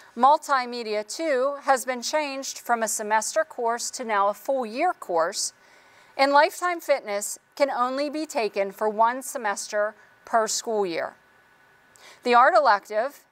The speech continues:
is draw, paint, and sculpt. A reminder about summer's work, that summer work is assigned for honors level and advanced placement classes. If a student is taking only an honors elective,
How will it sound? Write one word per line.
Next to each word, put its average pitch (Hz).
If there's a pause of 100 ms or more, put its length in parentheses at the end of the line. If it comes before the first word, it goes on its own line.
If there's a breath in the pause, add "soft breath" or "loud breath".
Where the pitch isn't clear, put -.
(120)
is 240
draw, 240
paint, 202 (100)
and 208
sculpt. - (960 loud breath)
A 262
reminder 294
about 233
summer's 294
work, 185 (360 soft breath)
that 285
summer 339
work 233
is 220
assigned 262
for 233
honors 233
level 247
and 208
advanced 214
placement 247
classes. - (720 loud breath)
If 247
a 285
student 302
is 233
taking 247 (100)
only 254
an 226
honors 226
elective, 220